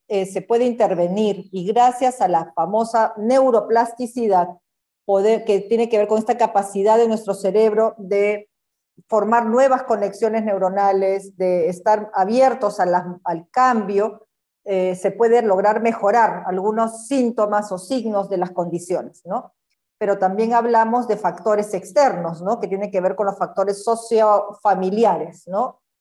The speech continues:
Que, que rodean a la persona. Entonces, eh, ¿cuál es la situación actual? Primero, que estamos, que hay más conocimiento, que hay más información, por lo tanto, hay diagnósticos tempranos que permiten una intervención oportuna,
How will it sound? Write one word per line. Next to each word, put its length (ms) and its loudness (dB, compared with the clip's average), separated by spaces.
Que, 260 -2
que 140 0
rodean 420 4
a 80 0
la 160 2
persona. 580 -4
Entonces, 500 -2
eh, 240 -2
¿cuál 180 2
es 60 4
la 80 2
situación 460 0
actual? 500 2
Primero, 460 -2
que 60 -2
estamos, 500 -2
que 80 0
hay 100 4
más 160 0
conocimiento, 800 -2
que 80 -2
hay 60 0
más 220 -4
información, 880 -4
por 140 2
lo 180 2
tanto, 280 2
hay 80 2
diagnósticos 800 -2
tempranos 760 0
que 100 -4
permiten 640 -4
una 440 -4
intervención 680 -2
oportuna, 880 -2